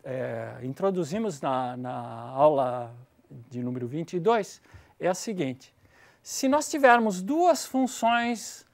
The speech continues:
em integrável e integrável em valor absoluto, o produto de convolução é uma função que tem as mesmas propriedades, portanto,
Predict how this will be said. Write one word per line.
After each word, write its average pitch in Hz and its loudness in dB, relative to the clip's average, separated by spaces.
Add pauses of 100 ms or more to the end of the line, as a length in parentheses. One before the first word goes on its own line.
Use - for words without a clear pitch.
(360)
em 156 -4 (460)
integrável 226 8
e 202 -2
integrável 156 4
em 135 -6
valor 135 0
absoluto, 247 -4
o 233 -4
produto 226 -2
de 240 -4
convolução 220 0
é 233 4
uma 302 0
função 233 4 (420)
que 226 -6
tem 240 2
as 202 0
mesmas 254 -2
propriedades, 170 4
portanto, 175 -8